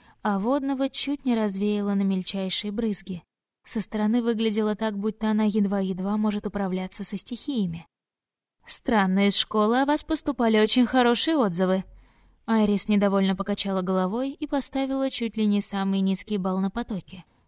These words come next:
А вот Риса показала себя с неожиданной стороны. Если на занятиях Фидельмуса она вела себя тихо и незаметно, то рядом с Айрис совершенно преобразилась. Её элементали дружно сплясали чечётку,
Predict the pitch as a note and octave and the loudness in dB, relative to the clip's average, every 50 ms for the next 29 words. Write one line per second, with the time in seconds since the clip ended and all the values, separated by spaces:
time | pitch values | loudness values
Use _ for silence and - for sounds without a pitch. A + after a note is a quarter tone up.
0 | _ _ - A#3 A#3 A3 G#3+ G#3+ G3+ - G#3+ G#3+ A#3+ C4+ D4 - - E4+ D#4 - | _ _ -2 0 0 2 2 0 0 0 -2 -2 -2 -2 -4 -4 -4 -4 -2 -4
1 | D#4 - C#4 C4 A3+ B3 B3 B3 C4 B3 - - B3 B3+ C4+ C4+ - D#4+ D#4+ D#4+ | -2 0 0 0 0 0 0 0 -2 -2 -4 -6 -4 -4 -4 -4 -4 -6 -6 -4
2 | D4+ A#3+ G#3 F#3 F#3 F#3 F#3 F#3 F3 - - G3 G3 G3 F#3+ G3 G3 G3 _ _ | -4 -2 -2 -2 0 0 0 -2 -2 -4 -4 -4 -4 -2 -2 -2 -4 -6 _ _
3 | _ _ _ _ _ _ _ _ _ _ - A#3 A3+ A#3+ A#3 - A3+ A3+ A3 A3 | _ _ _ _ _ _ _ _ _ _ 0 2 2 2 2 2 2 2 4 4
4 | G#3 A3+ A3+ A3+ A#3 A3+ G#3+ - A3+ G#3+ - - B3 G#3+ A#3 G#3+ F#3+ F#3 F#3 F#3+ | 4 4 2 2 2 2 0 0 -2 -4 -2 -2 -2 0 0 0 2 0 0 -2
5 | - - G3 G3 G3 G3 F#3+ G3 G3 F#3+ F#3 F3+ - F#3+ F#3 F#3+ F#3+ - - - | -2 -2 -2 -2 0 0 -2 -2 -2 -2 -4 -4 -4 -4 -4 -4 -4 -4 -4 -4
6 | G3 - - - F#3+ F#3 F3+ F3+ F3 F3 F3 E3+ F3 F#3 A3 - - C#4 C#4 C#4 | -6 -6 -4 -4 -2 0 0 0 -2 -2 -4 -4 -4 -4 -6 -6 -6 -6 -6 -6
7 | - _ _ - - _ - C4 B3 A#3 G#3+ F#3 F#3+ F#3+ F#3 - - - G3 G3+ | -10 _ _ -20 -14 _ 2 2 4 4 4 2 2 0 -2 -2 -4 -4 -4 -4
8 | G#3 A3+ B3+ C#4 - - - - - - C4+ A3 G#3 F#3 - - - F#3+ F3+ F3+ | -4 -4 -4 -4 -6 -6 -6 -6 -4 -2 -2 -2 -2 -2 -4 -6 -6 -4 -4 -2
9 | F#3 F#3 F#3 - G3 G3 G3 G#3 A3 A#3 A#3+ B3+ B3 F#3+ D#3+ D3+ - - - - | -2 -2 -2 -4 -4 -2 -2 -2 -2 -4 -4 -4 -6 -6 -8 -8 -10 -12 -12 -14
10 | _ _ _ _ _ _ _ _ _ _ - G#3+ G#3+ A3+ A#3 A#3+ C#4+ D#4+ F4 D#4 | _ _ _ _ _ _ _ _ _ _ -2 2 2 4 4 4 2 0 0 0
11 | C4 A#3+ A3+ A3+ A#3+ A#3+ A#3+ A3+ A#3+ A3+ A3+ G3 G#3+ A3 A3 G#3+ F#3 G3+ G3+ F#3+ | 0 0 0 0 0 0 -2 -2 -4 -4 -4 -2 -2 0 0 0 -2 -2 -4 -4
12 | - G#3 G#3 - - F#3 F#3+ F#3+ G3 - - F#3+ - - G#3 A#3 B3 - - - | -4 -6 -6 -6 -6 -6 -6 -6 -6 -6 -8 -8 -6 -6 -4 -6 -6 -6 -4 -4
13 | B3+ B3 | -4 -4